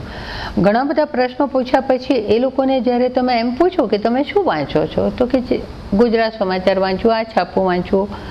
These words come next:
Maximum time સુધી કે હિન્દુસ્તાન time સુધી. પછીનું છે એમાંના થોડા લોકો હવે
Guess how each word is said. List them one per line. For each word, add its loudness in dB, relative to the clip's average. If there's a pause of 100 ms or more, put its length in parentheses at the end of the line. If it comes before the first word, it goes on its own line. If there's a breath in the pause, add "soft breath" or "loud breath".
(320 loud breath)
Maximum 2
time 2
સુધી 0
કે -2
હિન્દુસ્તાન 0
time 0
સુધી. -2 (400 loud breath)
પછીનું 2
છે 0 (260 loud breath)
એમાંના 2
થોડા 2
લોકો 0
હવે 0